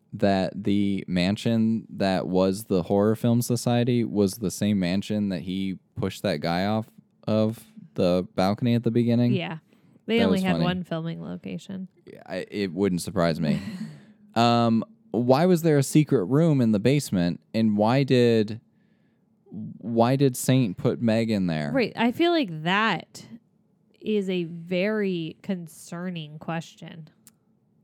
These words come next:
Speaker 1: Yeah, and, like, it, clearly she didn't know about it 'cause she didn't check it before when she went into the basement.
Speaker 2: Right.
Speaker 1: Um, and also, why did he say things like, I get when he said,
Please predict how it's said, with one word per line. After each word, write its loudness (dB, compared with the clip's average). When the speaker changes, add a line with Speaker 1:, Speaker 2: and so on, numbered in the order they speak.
Speaker 1:
Yeah, 2
and, 2
like, 0
it, -2
clearly 6
she 2
didn't 6
know 6
about 4
it 2
'cause 0
she 2
didn't 6
check 0
it 0
before 4
when 0
she 0
went 2
into -4
the -2
basement. -2
Speaker 2:
Right. -6
Speaker 1:
Um, 2
and 2
also, 6
why 4
did 4
he 2
say 6
things 4
like, 0
I 2
get 2
when 4
he 2
said, 2